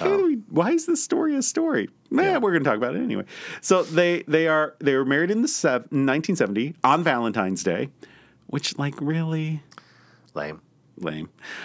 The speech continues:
Speaker 2: Uh,
Speaker 1: Although
Speaker 2: they're
Speaker 1: maybe in nineteen seventy it wasn't cliche yet.
Speaker 2: No, it was definitely cliche.
Speaker 1: Was it?
Speaker 2: I'm
Speaker 1: Okay.
Speaker 2: sure it had to have been. Um, they are now, he is seventy-two, she is seventy-one.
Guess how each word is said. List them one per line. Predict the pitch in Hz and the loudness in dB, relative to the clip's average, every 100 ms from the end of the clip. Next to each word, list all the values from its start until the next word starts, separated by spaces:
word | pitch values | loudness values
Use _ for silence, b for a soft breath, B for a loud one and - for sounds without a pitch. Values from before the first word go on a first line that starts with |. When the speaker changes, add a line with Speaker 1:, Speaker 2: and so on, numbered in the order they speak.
| B | B
Speaker 2:
Uh, | 127 123 131 | -2 0 0
Speaker 1:
Although | 143 165 | 4 4
Speaker 2:
they're | 151 | 4
Speaker 1:
maybe | 139 131 | 2 0
in | 123 | 0
nineteen | 110 104 107 | 0 -2 -2
seventy | 110 98 95 | 0 0 0
it | |
wasn't | 92 87 92 | -2 -4 -6
cliche | 95 87 82 | -6 -4 -4
yet. | 80 80 _ - | -6 -8 _ -6
Speaker 2:
No, | 131 104 87 78 85 | -4 -4 -6 -8 -8
it | 85 | -10
was | 80 | -10
definitely | 85 - 82 80 | -10 -10 -10 -10
cliche. | 85 - 95 - 82 | -12 -6 -6 -4 -4
Speaker 1:
Was | 90 87 | -4 -2
it? | 127 - - _ - | -2 -4 -18 _ -4
Speaker 2:
I'm | 117 107 | -2 0
Speaker 1:
Okay. | |
Speaker 2:
sure | - 104 90 92 | 0 0 0 -2
it | 104 | 0
had | 101 87 | -2 0
to | |
have | 95 | -2
been. | 82 95 95 95 B B B B B B - | 0 0 0 -2 B B B B B B 0
Um, | 113 110 107 107 - _ _ _ _ _ _ _ _ | 2 2 0 -4 -8 _ _ _ _ _ _ _ _
they | 156 147 151 | 2 4 4
are | 156 | 4
now, | 151 147 | 4 2
he | 143 165 | 0 0
is | 170 - | 0 2
seventy-two, | - 143 170 190 - 165 185 | 2 2 2 -2 0 0 0
she | 127 | 0
is | 135 | 0
seventy-one. | - - 117 160 170 135 98 92 180 | -2 -2 0 0 0 0 -2 -2 -4